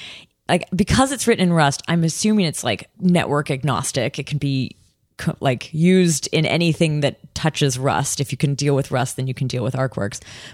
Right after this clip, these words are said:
I know that there's a few, uh, privacy parachain projects coming out. Would they be able to use something like this as is,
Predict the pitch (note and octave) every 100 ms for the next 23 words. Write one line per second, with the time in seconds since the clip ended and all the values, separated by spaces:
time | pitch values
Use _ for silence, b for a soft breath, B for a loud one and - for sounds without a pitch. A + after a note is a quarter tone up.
0 | - D#3 D#3+ E3 D#3 C#3+ C#3+ - C#3 C#3
1 | C3+ - C3+ - - - C3+ C3 C3+ C#3+
2 | B2 C3+ B2+ B2 A#2 A#2+ - - - C#3
3 | B2+ - B2+ B2+ G#2 - B B B B
4 | B E3 E3 D#3 F3 F#3+ F3 F3 - C3+
5 | C#3 - D#3+ F3 E3+ E3+ F3+ F3 - A2+
6 | - F#2+ C3 A3 -